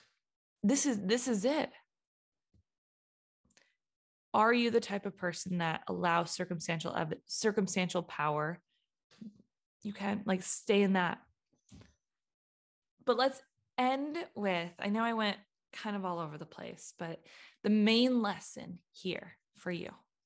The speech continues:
whoever's listening, whatever you want, can you hold it? Can you hold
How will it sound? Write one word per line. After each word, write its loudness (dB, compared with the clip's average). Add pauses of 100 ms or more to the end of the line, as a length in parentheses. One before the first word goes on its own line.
(240)
whoever's -4
listening, -14 (1800)
whatever 0
you 0
want, -10 (1300)
can -6
you -4
hold -16
it? -20 (1120)
Can -6
you -4 (180)
hold -4